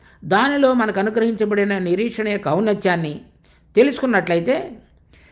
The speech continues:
మరి తప్పిపోయినటువంటి ఇశ్రాయేలు వలె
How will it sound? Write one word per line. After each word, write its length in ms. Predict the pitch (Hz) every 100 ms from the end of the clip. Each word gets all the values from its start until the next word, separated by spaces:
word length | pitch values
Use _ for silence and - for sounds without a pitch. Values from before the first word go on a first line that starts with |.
| _ -
మరి 420 | 220 220 214 - 240
తప్పిపోయినటువంటి 760 | 240 294 277 269 254 240 233
ఇశ్రాయేలు 560 | 226 190 214 220 220 208
వలె 260 | 196 196